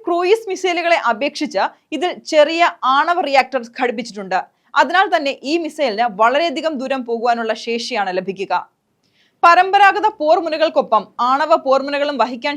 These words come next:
ശേഷിയുള്ളതാണ് ബുറവെസ്നിക്. ലോകത്തെവിടെയും റഷ്യയെ ഈ മിസൈൽ ഉപയോഗിച്ച് ആക്രമണം നടത്താനാകും. മറ്റു രാജ്യങ്ങളുടെ വ്യോമ പ്രതിരോധ സംവിധാനങ്ങളെ മറികടക്കാൻ താഴ്ന്ന സഞ്ചാരപാത തിരഞ്ഞെടുക്കാൻ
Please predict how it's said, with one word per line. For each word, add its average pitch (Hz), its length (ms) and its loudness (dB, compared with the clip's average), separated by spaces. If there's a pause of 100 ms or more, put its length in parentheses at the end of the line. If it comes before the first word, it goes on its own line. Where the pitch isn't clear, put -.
ശേഷിയുള്ളതാണ് 247 680 -2 (360)
ബുറവെസ്നിക്. 294 640 0 (340)
ലോകത്തെവിടെയും 359 800 2 (140)
റഷ്യയെ 247 400 -4 (160)
ഈ 349 120 4
മിസൈൽ 349 340 -4
ഉപയോഗിച്ച് 233 400 -4 (220)
ആക്രമണം 294 460 -6
നടത്താനാകും. 214 560 -4 (360)
മറ്റു 254 160 0 (100)
രാജ്യങ്ങളുടെ 294 560 2 (100)
വ്യോമ 294 300 4 (120)
പ്രതിരോധ 302 360 0 (120)
സംവിധാനങ്ങളെ 294 640 -6
മറികടക്കാൻ 269 500 0 (300)
താഴ്ന്ന 339 420 4
സഞ്ചാരപാത 320 580 0
തിരഞ്ഞെടുക്കാൻ 269 480 -4